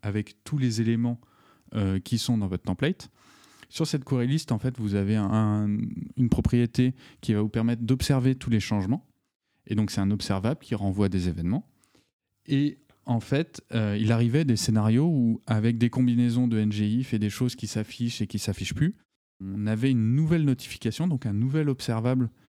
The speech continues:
qui précisait un changement, sauf que la liste en elle-même n'avait pas changé. C'est-à-dire que, euh, c'est un autre endroit dans le template qui a bougé, c'est pas,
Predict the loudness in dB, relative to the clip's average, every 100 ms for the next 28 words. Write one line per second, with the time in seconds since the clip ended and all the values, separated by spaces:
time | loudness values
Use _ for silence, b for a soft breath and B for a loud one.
0 | -16 -6 2 4 4 0 2 0 2 0
1 | 2 0 -2 -4 -2 -2 0 -2 -2 -6
2 | 0 2 2 0 0 2 2 2 2 -2
3 | -4 0 2 2 0 0 0 0 -8 _
4 | -4 -2 -2 -2 -2 -4 B B B -10
5 | -6 -4 -4 0 0 0 0 0 0 0
6 | 0 -2 -2 -2 0 -2 -2 -2 -4 _
7 | -10 -8 -8 -6 -4 -4